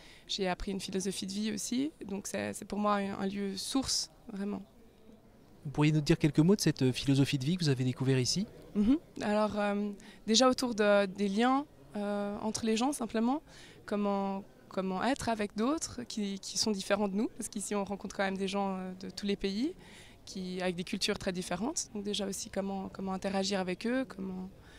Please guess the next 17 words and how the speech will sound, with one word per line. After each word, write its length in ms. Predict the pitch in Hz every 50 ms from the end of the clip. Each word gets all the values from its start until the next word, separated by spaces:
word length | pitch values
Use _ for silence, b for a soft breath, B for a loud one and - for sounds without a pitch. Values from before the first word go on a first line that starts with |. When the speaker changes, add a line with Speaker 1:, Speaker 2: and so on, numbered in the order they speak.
| B B B
Speaker 1:
comment 220 | - 214 214 202
découvrir 440 | 196 202 208 - - 220 247 277 277
aussi 220 | 254 - - 247 -
qui, 280 | - 233 220 220 208
qui 160 | 202 - -
moi 140 | 208 208 226
je 100 | 226 220
suis 220 | 220 - - 269 247
par 160 | - 214 196
rapport 280 | 190 190 - 202 202
à 100 | 185 185
eux. 160 | 196 226 330 427 - - B B B B B B B B B B B B B B B -
Et 120 | - 202
puis 460 | - - - 214 208 208 202 202 202 196
dans 80 | 202 196
la 120 | 190 190
simplicité 560 | - 220 208 - 233 - - 202 - 247 -